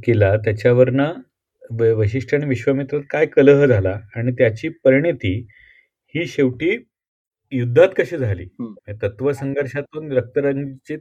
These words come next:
Speaker 1: संघर्षाकडे
Speaker 2: हम्म.
Speaker 1: तो संघर्ष कसा बदलला, याची विलक्षण गोष्ट आहे. आता आपण हे सम-, माहितीच नाही ना आपल्याला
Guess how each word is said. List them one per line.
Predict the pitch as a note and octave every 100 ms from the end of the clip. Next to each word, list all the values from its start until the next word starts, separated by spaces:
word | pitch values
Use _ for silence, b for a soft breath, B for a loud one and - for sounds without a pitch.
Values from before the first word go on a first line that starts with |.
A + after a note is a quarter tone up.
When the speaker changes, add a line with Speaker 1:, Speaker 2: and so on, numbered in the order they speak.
| _
Speaker 1:
संघर्षाकडे | C3 A#2+ B2 A#2+ A#2+ B2 G2 G#2+
Speaker 2:
हम्म. | - A#2 G#2+ G2 b _ _ _ _ -
Speaker 1:
तो | B2+
संघर्ष | C3 B2 B2+ B2 B2 B2 B2
कसा | C#3 B2+ E3
बदलला, | C#3+ A2+ C3 C#3+ G#2+ G#2 B2 _ _ _ C3+
याची | D3+ G#3
विलक्षण | F#3+ G#3 A3 G#3+ F3+
गोष्ट | B2+ A2 D2+
आहे. |
आता | D2+ -
आपण | A#2 C#3+
हे | D3+
सम-, | F3 D3 C#3+
माहितीच | C3+ C#3 F#3+
नाही | F3+ C3
ना | D3+
आपल्याला | B2+ A2+